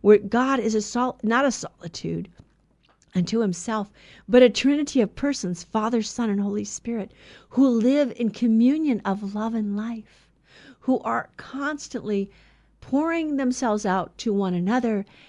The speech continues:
and giving back love and life. It's a constant outpouring of love and a constant giving out of life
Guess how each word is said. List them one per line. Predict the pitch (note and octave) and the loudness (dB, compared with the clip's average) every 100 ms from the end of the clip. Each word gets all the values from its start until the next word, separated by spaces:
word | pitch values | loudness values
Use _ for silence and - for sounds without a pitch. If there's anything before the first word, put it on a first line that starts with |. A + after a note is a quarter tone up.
| _ G#3 | _ 0
and | G3+ | 0
giving | A#3+ A#3+ A#3+ | 2 2 2
back | G3+ G3 F#3+ F3+ - - _ _ _ - | 0 -2 -2 -2 -8 -20 _ _ _ -4
love | F#3+ F3+ D#3 D#3 _ - | -2 0 -2 -6 _ -8
and | E3+ F3+ | -4 -2
life. | F#3 E3 C#3+ _ _ _ _ | -2 -4 -6 _ _ _ _
It's | F3 F3 | -12 -6
a | G3+ | -6
constant | G#3 - A#3+ B3+ - B3 - | -6 -10 -8 -6 -8 -10 -6
outpouring | G3 F3+ - F#3 D#3+ D3+ | -6 -6 -8 -8 -6 -6
of | D3+ | -6
love | G#3 A#3+ A#3 A#3+ - - - | -4 -2 -2 -6 -16 -20 -8
and | E3+ | -6
a | |
constant | E3+ G3+ G3 G3+ E3 - | -6 -6 -6 -6 -12 -8
giving | E3+ D#3 D3+ | -6 -6 -8
out | C#3 E3 | -10 -12
of | E3+ | -8
life | G3+ A3+ A3+ | -4 -4 -6